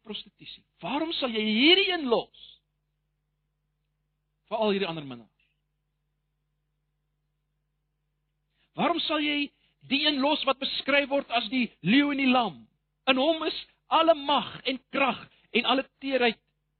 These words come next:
volkome in balans gekombineer.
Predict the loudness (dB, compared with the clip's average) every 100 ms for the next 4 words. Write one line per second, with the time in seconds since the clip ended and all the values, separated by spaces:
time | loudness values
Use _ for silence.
0 | _ _ _ _ -10 -10 _ -6 -2 2
1 | 0 0 _ _ _ _ _ _ -6 0
2 | 2 2 -2 -6 -10 -16 -8 -6 -4 -4
3 | -4 -4